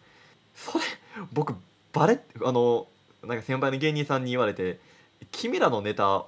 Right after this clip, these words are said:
オチ見えてるし、ツッコミのも割れてるから、あんま面白くないよ」って言われて、ツッコミがって。だからもっと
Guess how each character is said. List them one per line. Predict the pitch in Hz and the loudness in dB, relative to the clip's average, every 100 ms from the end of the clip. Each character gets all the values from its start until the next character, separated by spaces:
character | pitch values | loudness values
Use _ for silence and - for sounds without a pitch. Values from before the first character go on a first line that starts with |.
| - | 2
オ | 196 | 2
チ | - 113 | 2 0
見 | 95 110 | -4 -4
え | |
て | 120 139 | 0 0
る | |
し、 | 175 101 92 | -2 -6 -8
ツ | - | -10
ッ | - | -12
コ | - | -6
ミ | 220 208 | -4 -4
の | |
も | 190 120 90 | -2 -2 0
割 | 104 123 | 4 4
れ | 151 | 4
て | |
る | 143 | 2
か | 123 | 0
ら、 | 95 90 - - | 0 0 -4 0
あ | 185 | 0
ん | |
ま | 226 208 - - - | 2 2 0 -4 -4
面 | 190 277 | 2 2
白 | 285 | 2
く | 110 | -2
な | 131 120 | 0 0
い | |
よ」 | 85 | -2
っ | |
て | 95 | -10
言 | |
わ | 82 | -12
れ | |
て、 | - _ _ | -14 _ _
ツ | - | -20
ッ | - | -12
コ | 131 | -6
ミ | 107 | -4
が | 95 92 | -2 -4
っ | 92 _ | -6 _
て。 | - - _ _ _ _ | -20 -20 _ _ _ _
だ | 175 | 0
か | 156 | 2
ら | |
も | 165 | 2
っ | 240 | 2
と | - 113 85 | 4 2 2